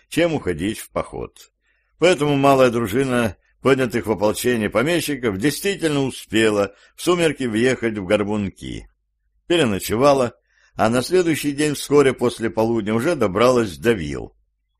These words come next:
Отсюда до Храпши оставалось всего два часа неспешной рыси, и задолго до конца дня боярин Иванов распустил своих ополченцев по домам.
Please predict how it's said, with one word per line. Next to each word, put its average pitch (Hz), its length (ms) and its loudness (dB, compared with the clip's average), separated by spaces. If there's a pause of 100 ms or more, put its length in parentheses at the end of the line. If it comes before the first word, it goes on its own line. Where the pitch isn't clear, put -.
(280)
Отсюда 123 540 2
до 110 120 0
Храпши 127 580 -2 (400)
оставалось 151 540 0
всего 139 240 0
два 131 200 2
часа 131 340 -2
неспешной 123 720 -4
рыси, 85 480 -8 (520)
и 98 260 -2
задолго 104 540 2
до 90 120 -4
конца 80 360 -6
дня 123 360 -2 (440)
боярин 135 460 6
Иванов 139 380 2
распустил 98 680 -2
своих 139 340 -4
ополченцев 110 880 -4
по 90 140 -6
домам. 69 500 -6